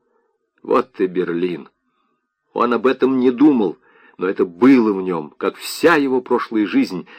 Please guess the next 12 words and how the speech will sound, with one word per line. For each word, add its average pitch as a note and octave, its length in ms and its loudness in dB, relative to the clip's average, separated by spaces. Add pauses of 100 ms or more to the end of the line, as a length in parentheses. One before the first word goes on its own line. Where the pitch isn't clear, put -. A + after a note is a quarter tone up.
(120)
как - 200 -6
Москва, F#2 560 -4 (440)
как A2+ 200 -4
добрые C#3 380 4
глаза C3 400 2
Жени, A2 640 2 (200)
окружённые A2+ 640 -2
тонкими G#2 440 -4
морщинками. G2+ 840 -8 (1080)
Восемь E3+ 340 2
лет E3+ 220 2
назад C3+ 420 -2